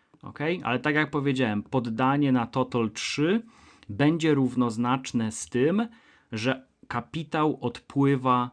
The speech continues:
z altcoinów. Prawdopodobnie do Bitcoina, tak? Bądź też do stabli, no bo to też nie można w pew-, w stu procentach być przekonanym, że jak ktoś weźmie profity z altcoinów, to musi wejść w Bitcoina, nie? Bo ja na, ja na przykład bym tego nie robił,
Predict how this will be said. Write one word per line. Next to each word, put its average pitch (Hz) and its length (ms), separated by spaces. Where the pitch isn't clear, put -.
z 107 140
altcoinów. 107 840
Prawdopodobnie 117 760
do 101 120
Bitcoina, 104 600
tak? 101 260
Bądź 113 280
też 107 140
do 104 120
stabli, 92 520
no 87 100
bo 90 140
to 95 120
też - 280
nie 107 100
można 113 340
w - 100
pew-, 104 480
w - 260
stu 131 160
procentach 113 560
być 107 140
przekonanym, 123 580
że 113 100
jak 110 80
ktoś 117 240
weźmie 113 320
profity 113 400
z 104 60
altcoinów, 131 600
to 110 100
musi 127 420
wejść 101 340
w - 20
Bitcoina, 90 640
nie? 117 160
Bo 127 120
ja 123 80
na, 143 100
ja 127 180
na 143 100
przykład 139 300
bym 131 120
tego 131 160
nie 131 120
robił, 120 460